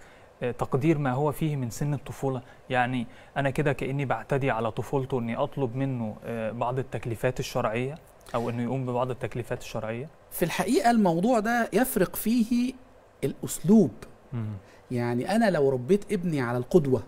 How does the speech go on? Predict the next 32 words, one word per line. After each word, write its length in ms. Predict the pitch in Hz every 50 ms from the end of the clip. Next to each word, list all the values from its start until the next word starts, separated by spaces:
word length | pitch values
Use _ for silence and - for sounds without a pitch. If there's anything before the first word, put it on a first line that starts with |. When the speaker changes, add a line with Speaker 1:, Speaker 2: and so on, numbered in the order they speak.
| - - - - - - - - - - - - -
Speaker 2:
فبقوم 880 | - - 113 123 135 135 - - - - - - 143 165 170 190 233 -
أتوضى 420 | 147 - 165 180 208 202 190 202
وأقول 320 | 190 175 170 175 185 190
له: 80 | 190 170
"تعالى 240 | - 156 160 180 180
اتوضى 360 | 170 - 175 185 175 160 170
يا 80 | 175 190
أحمد 340 | 185 - 196 190 185 156
وأقف 400 | 147 139 101 - 196 165 147 139
جنبي 320 | 139 139 180 190 185 175 170
وصلي، 340 | 156 139 - - 135 123 110 104
Speaker 1:
مم. 80 | 117 117 127
Speaker 2:
تعالي 320 | 127 131 147 165 170 175
يا 80 | 165 147
هند 360 | 139 170 180 190 175 156 392 - -
مثلًا 420 | 202 214 - - 131 151 180 190 -
Speaker 1:
نعم. 180 | 135 127 113 98 - - - -
Speaker 2:
وأقفي 280 | 101 - - - 160
جنبي 300 | 151 180 196 190 170 170
وصلي"، 460 | 151 143 - - 147 139 127 120 113 -
فدي 280 | - - 139 147 226 247 -
قدوة. 340 | - 320 269 160 147 123 - - - - - - - - - - - - - - - - - -
لو 220 | 123 139 135 139
هو 260 | 135 143 214 285 311 269
شايفني 460 | - - 254 285 277 - 247 226 196
كل 320 | - - 262 254 247 226
ما 100 | 202 175 160
يأذن 460 | - - 220 226 202 185 185 160 151
الأذان 460 | 135 - - 131 143 175 190 190 165
بقوم 240 | 139 156 190 180 175
أتوضى 440 | 156 - - 147 151 143 143 139 147
وأصلي، 520 | 131 127 127 - 143 135 135 127 127